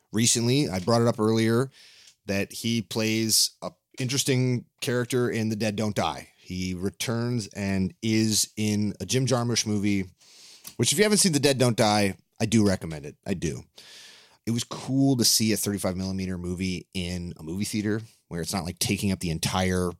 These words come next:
anamorphic screen. And he plays, like, a weird maga character. He plays, you know, this guy, you know, it's like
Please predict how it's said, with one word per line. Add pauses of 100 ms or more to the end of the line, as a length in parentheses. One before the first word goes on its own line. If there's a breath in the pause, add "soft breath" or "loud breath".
(160)
anamorphic
screen. (580 loud breath)
And
he
plays,
like,
a
weird
maga
character.
He
plays, (340)
you
know,
this
guy, (260)
you
know,
it's
like